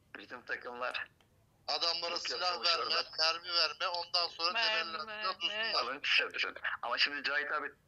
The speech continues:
Speaker 1: önümüzde turnuva var. Hem de iki farklı turnuva, iki dalda.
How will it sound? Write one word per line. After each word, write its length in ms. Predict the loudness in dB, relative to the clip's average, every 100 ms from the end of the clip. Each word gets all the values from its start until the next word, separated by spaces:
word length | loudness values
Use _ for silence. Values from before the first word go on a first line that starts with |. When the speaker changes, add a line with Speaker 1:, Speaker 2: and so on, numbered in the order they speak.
| _ _ _
Speaker 1:
önümüzde 500 | -6 -6 -6 -6 -6
turnuva 400 | -6 -8 -4 -2
var. 140 | -2 -2
Hem 160 | -2
de 140 | -4 -6
iki 180 | -8 -6
farklı 380 | -4 -4 -6 -10
turnuva, 260 | -8 -6 -4
iki 220 | -4 -2
dalda. 400 | -4 -4 -4